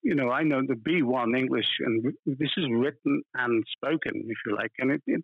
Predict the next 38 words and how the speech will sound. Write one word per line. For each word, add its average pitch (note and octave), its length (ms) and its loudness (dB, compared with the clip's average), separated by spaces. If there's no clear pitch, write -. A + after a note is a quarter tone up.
it's, - 240 -2
it's B3+ 260 -4
a A3+ 200 -2
serious G#3 300 0
level B2 320 0
of, A2 80 -2
um, A2+ 240 0
of, B2+ 160 -4
uh, A2+ 180 0
of, A#2 220 -2
uh, A2 260 0
language D#3+ 400 -2
understanding, A2+ 580 0
if G2 120 0
you A2+ 100 -2
like, G2+ 160 -4
which F#3 180 -2
eliminates G3 560 2
a C3 60 0
lot B2+ 200 2
of, A#2+ 80 -4
lot C#3+ 200 0
of C3 120 -2
skilled B2+ 380 -2
people, G2 480 -2
and C#3+ 240 2
which D3 160 0
is C#3 140 0
unnecessary, B2+ 680 -2
in A#2 140 2
my A#2 160 0
opinion. G#2+ 480 0
You A#2 100 2
know, B2 100 0
we've C#3+ 260 0
worked C#3+ 300 -2
here B2 180 0
with A#2 160 -4